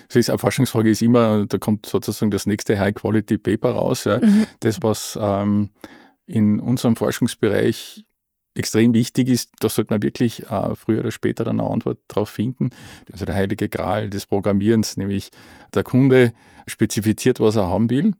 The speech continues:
Speaker 1: und die Software liefert das Ergebnis. Ja.
Speaker 2: <laughs>
Speaker 1: Das ist
Speaker 2: Und
Speaker 1: genau das, was jetzt im Bereich Large Language Models bis zu einem bestimmten Grad schon passiert.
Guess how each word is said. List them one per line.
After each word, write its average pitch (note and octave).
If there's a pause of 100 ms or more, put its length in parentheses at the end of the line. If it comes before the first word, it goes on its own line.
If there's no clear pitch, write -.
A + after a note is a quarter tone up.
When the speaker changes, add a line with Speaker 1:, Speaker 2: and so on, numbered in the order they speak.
(240)
Speaker 1:
und A2
die A2+
Software G#2
liefert G#2+
das -
Ergebnis. F#2+
Ja. -
Speaker 2:
<laughs> - (720)
Speaker 1:
Das B2+
ist B2+
Speaker 2:
Und -
Speaker 1:
genau A2
das, A#2+
was A#2
jetzt A#2+
im A2+
Bereich G#2
Large G2+
Language A2+
Models D3
bis -
zu -
einem G#2
bestimmten B2
Grad G2+
schon G2+
passiert. -